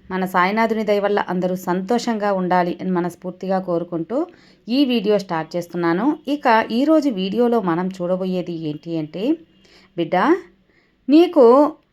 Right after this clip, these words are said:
ఈ వ్యక్తి వల్ల నీకు ఎంతో చెడు జరగబోతుంది. రాబోయే గురువారం రాత్రి పన్నెండు గంటల లోపల ఈ యొక్క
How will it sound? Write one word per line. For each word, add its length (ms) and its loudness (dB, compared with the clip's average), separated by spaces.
ఈ 260 6
వ్యక్తి 560 0
వల్ల 560 2
నీకు 320 0
ఎంతో 500 0
చెడు 380 -4
జరగబోతుంది. 840 -2
రాబోయే 520 2
గురువారం 760 2
రాత్రి 420 0
పన్నెండు 580 0
గంటల 400 -4
లోపల 680 -2
ఈ 180 0
యొక్క 300 2